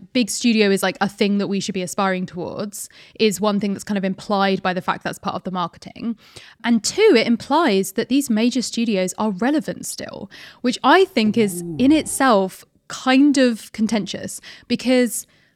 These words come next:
Speaker 1: I think nowadays people are more likely to see a movie if it is made by a streamer than they are made by a major studio.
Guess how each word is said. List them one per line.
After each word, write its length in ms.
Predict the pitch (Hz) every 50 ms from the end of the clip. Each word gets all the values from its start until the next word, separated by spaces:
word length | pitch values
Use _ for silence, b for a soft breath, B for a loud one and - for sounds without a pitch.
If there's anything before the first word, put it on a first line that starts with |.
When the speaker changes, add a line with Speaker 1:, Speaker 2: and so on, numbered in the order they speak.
| _ _ -
Speaker 1:
I 200 | 240 277 339 359
think 300 | - - 285 226 - - -
nowadays 600 | 233 240 247 285 320 311 285 196 196 185 190 -
people 220 | - 233 - 220
are 40 | 208
more 260 | 208 208 226 254 262
likely 340 | 226 226 240 262 - - 214 196
to 80 | 208
see 160 | 202 - 220
a 60 | 208 196
movie 380 | 190 208 247 220 208 190 185 -
if 160 | 202 - 208
it 60 | -
is 200 | 214 196 - - _ -
made 280 | 208 208 214 220 208
by 140 | - 220 214
a 60 | 202
streamer 560 | - - - 233 240 285 285 202 - - - - -
than 100 | 208 202
they 120 | 202 208
are 120 | 214 208 202
made 160 | 208 208 202
by 120 | 208 208 208
a 40 | 208
major 260 | 202 202 202 214 208
studio. 600 | - - - 247 262 247 185 90 - - -